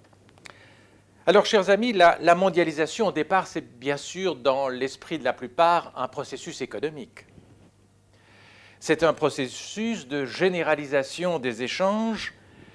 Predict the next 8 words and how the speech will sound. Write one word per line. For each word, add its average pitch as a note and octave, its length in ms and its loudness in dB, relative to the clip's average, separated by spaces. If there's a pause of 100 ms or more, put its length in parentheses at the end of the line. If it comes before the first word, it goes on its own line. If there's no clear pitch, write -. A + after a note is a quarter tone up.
(280)
euh, C#3 160 0
entre F3 340 2
les C#3+ 100 4
différentes D3 480 -2
parties D#3+ 580 -4 (300)
de C#3 100 -2
l'humanité. C#3 960 -2
Et, - 160 -10